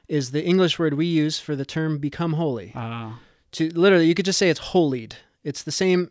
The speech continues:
Speaker 1: it's the, the noun form, uh, and the, it's just the verbal form of the noun holy, kadosh. Uh, so, so here's, here's what we're seeing. In this statement,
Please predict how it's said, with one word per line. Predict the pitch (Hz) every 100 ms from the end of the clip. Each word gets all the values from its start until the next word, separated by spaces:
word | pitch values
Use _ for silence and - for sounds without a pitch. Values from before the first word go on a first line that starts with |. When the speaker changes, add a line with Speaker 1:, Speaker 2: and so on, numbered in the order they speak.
| -
Speaker 1:
it's | 147 -
the, | 147 139
the | 156 143 143 139
noun | 147 170 196 214
form, | 147 139 139 196 - _ _ _ _ _ _ _ -
uh, | -
and | 175 156 143
the, | 139 -
it's | 156 139
just | 175 -
the | 131
verbal | 160 175 185
form | - 151 147 147
of | 143 123
the | 127
noun | 139 147 135 143 -
holy, | 156 139 110 110 -
kadosh. | - 135 107 110 - - _ _ _ - - _
Uh, | 135 120 120 - _ _ _ -
so, | - 160 - 160 - -
so | - 180
here's, | - 247 196
here's | 170 220 214
what | 202
we're |
seeing. | 165 175 123 110 - _ _ _ _ _ _ - -
In | 185 220
this | 240
statement, | - - - 220 165 127 139